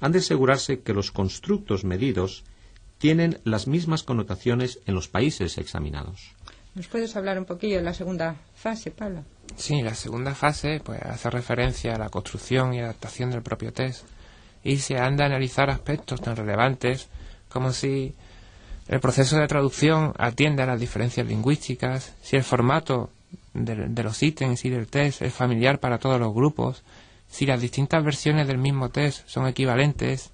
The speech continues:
Speaker 3: y de facto se han obtenido evidencias empíricas sobre dicha equivalencia. En este sentido, la fam-, familiaridad de las personas con distintos formatos de ítem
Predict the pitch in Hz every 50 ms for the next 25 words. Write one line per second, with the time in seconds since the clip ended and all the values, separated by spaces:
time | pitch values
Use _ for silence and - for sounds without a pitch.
0 | - - - - - 127 123 117 - - 139 139 - - 131 107 - - - -
1 | - 117 120 127 - - 127 127 131 127 127 117 113 113 120 120 120 - 123 117
2 | 113 113 - 127 135 131 120 - 104 104 - - 110 101 101 - - - 117 117
3 | 123 120 113 113 127 131 131 - - - - - - - - - - - - -
4 | - - - - - _ - 123 123 - - - - 156 151 - 151 165 160 151
5 | 139 135 131 - 131 123 - - - - - 123 123 120 120 120 113 117 117 113
6 | 131 147 147 151 156 - - 139 131 - 143 151 156 147 127 - - 113 110 104
7 | 107 113 - - 120 120 - 123 - - - 120 120 120 - 120 113 113 113 131
8 | 135 - - 123 -